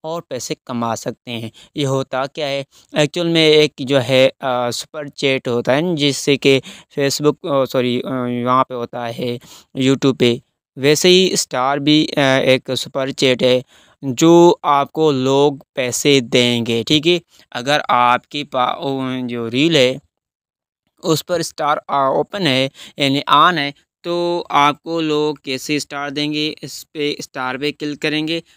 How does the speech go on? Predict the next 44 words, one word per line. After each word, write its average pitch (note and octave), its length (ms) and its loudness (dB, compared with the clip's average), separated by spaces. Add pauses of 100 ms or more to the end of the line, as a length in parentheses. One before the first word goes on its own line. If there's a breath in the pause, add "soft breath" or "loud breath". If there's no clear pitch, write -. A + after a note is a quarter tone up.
(160 soft breath)
और C#3 380 -6
उसको D#3+ 760 -4
यहाँ C3+ 280 -4
पे C#3 120 -6
ज़ीरो C#3 260 -4
पॉइंट C#3 240 -2
नाइंटी C3+ 280 -4
नाइन B2 280 -6 (440)
जितना F#3+ 280 -4
आपने F#3 380 2
रखा, E3 340 -4
ठीक D#3+ 280 -8
है, E3 120 -4
वो C#3 340 0
यहाँ C3+ 200 2
पे B2 100 -2
आ B2 160 4
जाएगा। E3 400 0 (340 loud breath)
और C#3+ 420 -8 (160)
वो D#3+ 300 -4
क्या E3+ 200 0
करेगा, D#3 280 0
इस D3 80 -2
पे D3 140 -8
क्लिक C#3+ 240 -8
करने E3 220 0
के D#3 120 -4
बाद D3+ 200 4
यहाँ C3+ 160 0
पे C#3+ 120 -4
सेंड C#3+ 400 0
पे D#3 80 -4
क्लिक D3+ 260 -10
कर D#3 100 -2
देगा D#3 360 -4 (260 loud breath)
तो D3+ 60 -8
आपको C#3+ 440 0
ज़ीरो C#3 260 -2
पॉइंट C#3 300 2
नाइंटी B2+ 340 0
नाइन B2+ 380 0
मिल B2 440 2
जाएगा। A#2+ 500 -4 (380 loud breath)
तो D#3+ 200 6